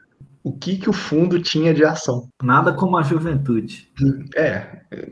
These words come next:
Speaker 1: tava ali, né? É, tem aqueles fundos de investimento, a única coisa que você conhece é aquilo ali que você tá, teu círculo de conhecimento, né? De competência.
Speaker 2: Sim,
Speaker 1: Aí,
Speaker 2: claro.
Speaker 1: pra eu não,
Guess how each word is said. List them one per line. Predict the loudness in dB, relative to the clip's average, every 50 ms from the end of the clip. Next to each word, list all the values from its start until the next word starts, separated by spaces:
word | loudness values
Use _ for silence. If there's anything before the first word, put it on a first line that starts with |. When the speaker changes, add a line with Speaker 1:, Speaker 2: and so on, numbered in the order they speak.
| -2
Speaker 1:
tava | 2 4 4 6 6 4 4
ali, | 4 2 2 2 2
né? | 2 2 0 -2 -2 -8 -12 -10
É, | -10 -10 -10 -10 -8 -6
tem | -4 -2 -2
aqueles | -4 -4 -6 -6 -6 -6
fundos | -2 2 2 4 4
de | 4 2
investimento, | 0 0 -2 -2 -2 0 0 0 2 2
a | 2
única | 0 0 2 2
coisa | 2 2 2 2
que | -2
você | -4 -2
conhece | 0 0 2 2 4 2 2 2 -2
é | -6
aquilo | -6 -4 -4 -4 -4
ali | -2 -2 -2
que | -2 -4 -2
você | -2 -2 0 2
tá, | 2 4 4 4 2 0 -4 -8 -14 -20 -20 -20 -20 -20 -20 -20 -20 -20 _ _ _
teu | 4 4
círculo | 4 6 6 6 6 6 6 6 6 6
de | 4 4
conhecimento, | 4 4 4 4 2 0 0 0 2 2 2 0 0 -2
né? | -2 -2
De | -2
competência. | -2 -2 0 0 2 2 4 4 4 4 2 -2 -4 -8 -6
Speaker 2:
Sim, | -4 -4 -2 -2
Speaker 1:
Aí, | -4 -4 -4
Speaker 2:
claro. | -2 0 0 0 0 -2 -4 -8 -12 -18 _ _ _ _ _ _
Speaker 1:
pra | 6 8 10 10
eu | 10 10
não, | 10 10 8